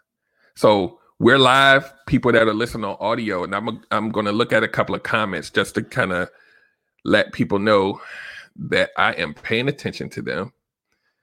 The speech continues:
Um, Latasha Carpenter from Facebook says, "I'm glad I have not ran into one. It would not be pretty." <laughs> And, uh,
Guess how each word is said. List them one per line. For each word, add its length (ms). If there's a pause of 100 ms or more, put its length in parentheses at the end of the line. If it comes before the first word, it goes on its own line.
(1300)
Um, 300
Latasha 480
Carpenter 480
from 240
Facebook 480
says, 220
"I'm 160
glad 360
I 140
have 220
not 280
ran 280
into 240
one. 340
It 160
would 160
not 240
be 140
pretty." 500 (520)
<laughs> 800 (2750)
And, 160
uh, 320